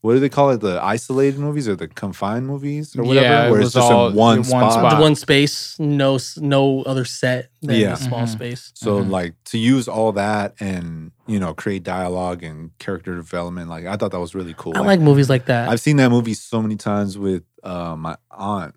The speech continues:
Speaker 1: I don't know why she loved it so much, but she got it on D V D. So I
Speaker 2: Mm-hmm.
Speaker 1: would go over and she would play it and we'd just watch it. So
Speaker 2: Yeah.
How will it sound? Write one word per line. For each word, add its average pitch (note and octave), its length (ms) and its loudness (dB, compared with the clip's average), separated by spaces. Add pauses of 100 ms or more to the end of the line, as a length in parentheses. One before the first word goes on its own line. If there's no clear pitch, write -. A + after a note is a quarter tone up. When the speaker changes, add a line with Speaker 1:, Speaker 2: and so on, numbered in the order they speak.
Speaker 1:
I F2 160 -12
don't G#2 120 -6
know G2 100 -2
why F2 240 -4
she F2 160 -14
loved E2+ 240 -10
it F2+ 80 -16
so - 120 -16
much, E2+ 280 -12
but D#2+ 120 -10
she - 140 -18
got F2 200 -6
it - 20 -10
on D#2 140 -14
D E2+ 160 -12
V D#2 100 -12
D. D#2 240 -12
So - 160 -12
I - 20 -4
Speaker 2:
Mm-hmm. A#2+ 240 -2
Speaker 1:
would G#2 100 -2
go G2+ 180 2
over G2+ 180 0
and F#2+ 120 -4
she - 120 -10
would F2+ 160 -6
play F2+ 260 -4
it E2+ 160 -12
and E2 320 -14
we'd F2 160 -10
just F2+ 140 -12
watch A2 240 -10
it. - 140 -20
So - 220 -12
Speaker 2:
Yeah. A2 280 -4